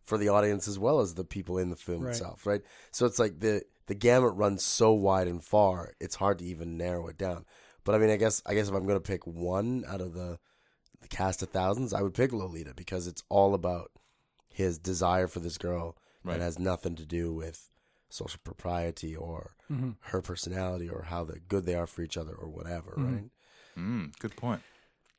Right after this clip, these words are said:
Speaker 2: Uh, I've been watching a new, uh, B B C show. I'm only a couple episodes in, um, called Misfits, which
Speaker 1: Mm-hmm.
Speaker 2: is a B B C show about a bunch of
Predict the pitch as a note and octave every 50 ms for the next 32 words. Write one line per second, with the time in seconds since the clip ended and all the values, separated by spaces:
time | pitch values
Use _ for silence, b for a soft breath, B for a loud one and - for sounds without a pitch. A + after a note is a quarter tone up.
0 | _ _ - D#3 D3+ D3 D3 - - E3 F3 F#3 G3+ F#3+ F3+ F3 - - E3 D3+
1 | D3+ D3+ D3+ D3+ D3+ D3+ D3 D3 C#3 C#3 C3+ B2+ A2+ D#3 D#3 D3+ D3 - D#3+ D#3
2 | - - D#3+ D3 C#3 C#3 C#3 D#3 D3+ D3 F3 F#3+ F#3+ D#3+ - F3+ E3 - D3 C#3
3 | C#3 - D3 - - C#3 B2+ A#2 C3+ C#3 C#3 C#3 C3 B2+ - - - C#3+ C#3 C3+
4 | C3 C3 B2+ B2 B2 B2 C3 - - - D3+ C#3 A#2+ C3+ C#3 D#3+ D#3 - - -
5 | B2+ - - - - - - _ _ _ _ _ _ _ _ _ - G#2 G#2 G2
6 | G2+ A#2+ C3 B2 - - C3+ B2+ B2 B2 A#2+ A#2 - - D#3+ E3 E3 - - D3+
7 | - - D3+ C#3+ C#3 C3 C3+ C3 C3 C3+ B2+ A#2 _ - C#3 C3+ C3+ B2+ - C3+
8 | A#2+